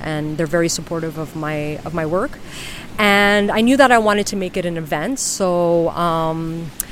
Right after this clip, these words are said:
uh, James Knight, who you, of course, uh, know, agreed to, uh, do the catering. So it's gonna be a concert,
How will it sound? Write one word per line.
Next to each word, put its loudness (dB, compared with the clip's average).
uh, 2
James 0
Knight, -4
who -4
you, -4
of -8
course, 0
uh, -2
know, 2
agreed -2
to, -4
uh, -4
do -2
the -2
catering. -2
So -4
it's -6
gonna -4
be -2
a 0
concert, 2